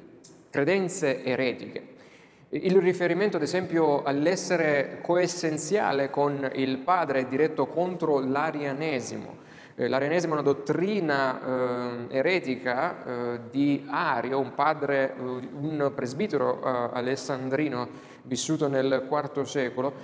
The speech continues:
secondo cui, eh, Cristo Gesù, ehm, era subordinato al Padre, non era coeterno insieme al Padre e al Figlio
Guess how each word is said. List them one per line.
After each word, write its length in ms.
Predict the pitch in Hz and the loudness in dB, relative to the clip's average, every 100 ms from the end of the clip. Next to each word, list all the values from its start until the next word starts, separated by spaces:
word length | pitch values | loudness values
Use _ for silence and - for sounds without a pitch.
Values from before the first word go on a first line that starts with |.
| - | -16
secondo 680 | - 156 151 175 180 175 165 | -4 -2 0 0 2 4 4
cui, 720 | 165 196 233 151 139 151 - - | 2 0 2 4 2 0 -8 -2
eh, 540 | 135 131 127 127 131 - | 0 2 2 0 -4 -2
Cristo 500 | 208 226 - 151 131 | 0 0 -2 -2 -2
Gesù, 800 | 120 131 - 180 147 123 160 - 156 - | -2 -4 -2 -2 -2 -2 -4 -8 -16 -8
ehm, 260 | 127 120 113 113 131 - - | -6 -4 -6 -12 -16 -20 -2
era 340 | 170 175 160 | 0 2 0
subordinato 1200 | 139 160 151 160 151 156 185 165 123 123 110 - - | 0 0 2 2 2 0 0 0 0 -2 -4 -8 -6
al 280 | 131 123 123 | -2 -2 0
Padre, 360 | 135 120 123 | 2 2 0
non 200 | 127 131 | -2 -2
era 340 | 160 170 151 - - - - | 0 2 0 -2 -8 -14 -8
coeterno 880 | - 175 - 139 165 170 180 175 170 | 0 0 2 -2 2 2 2 0 -4
insieme 560 | 131 - 139 135 123 131 | -4 -2 -2 -2 -2 -2
al 360 | 127 123 117 - | 0 0 -2 -2
Padre 580 | 143 151 143 143 131 - | -2 0 2 0 0 0
e 280 | 131 131 - | 0 0 0
al 400 | 131 131 123 120 | -2 0 0 -2
Figlio 840 | - - 170 143 139 180 208 - | -4 -2 -2 0 0 -2 -4 -10